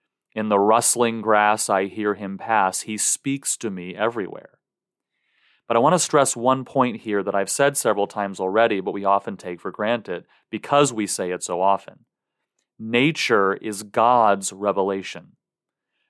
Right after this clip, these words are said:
God created the heavens and the earth, and he did so intentionally to reveal himself. Nature is the voice of God.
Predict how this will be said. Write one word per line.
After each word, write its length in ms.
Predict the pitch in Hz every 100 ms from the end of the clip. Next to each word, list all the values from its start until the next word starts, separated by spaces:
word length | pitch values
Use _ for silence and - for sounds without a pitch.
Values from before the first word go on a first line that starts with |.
| _ -
God 360 | 120 135 143
created 540 | - 135 113 104 101 95
the 80 |
heavens 440 | 101 101 95 92 90
and 120 | 90
the 140 | 92
earth, 340 | 107 104 87 90
and 140 | 101
he 120 | 98
did 300 | 104 117 139
so 240 | - 160 143
intentionally 960 | 113 107 - 170 180 - 123 98 92
to 140 | 95 117
reveal 400 | 117 110 139 151
himself. 520 | 95 - 87 - _ _ _ -
Nature 560 | 110 117 147 - 156 135
is 260 | 127 117
the 120 | 107 117
voice 340 | 101 98 95
of 140 | 104
God. 420 | 98 113 95 82